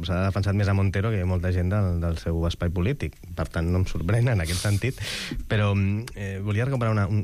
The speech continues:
un tema que hem comentat, el tema dels màxims, no? Jo crec que hi ha una, hi ha un, un element que, que hauríem de tenir en compte, que és que, mm, per molt que Junts per Catalunya no si-, <coughs> sigui una cosa diferent, o com a mínim ells es venguin a una cosa diferent, a un partit...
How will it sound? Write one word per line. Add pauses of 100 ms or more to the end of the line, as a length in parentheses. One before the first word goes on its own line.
un
tema
que
hem
comentat,
el
tema
dels
màxims,
no? (400)
Jo
crec
que
hi
ha
una, (440)
hi
ha
un,
un
element (240)
que,
que
hauríem
de
tenir
en
compte, (640)
que
és
que, (360)
mm,
per
molt
que
Junts
per
Catalunya (100)
no
si-, (200)
<coughs>
sigui
una
cosa
diferent,
o
com
a
mínim
ells
es
venguin
a
una
cosa
diferent, (400)
a
un
partit...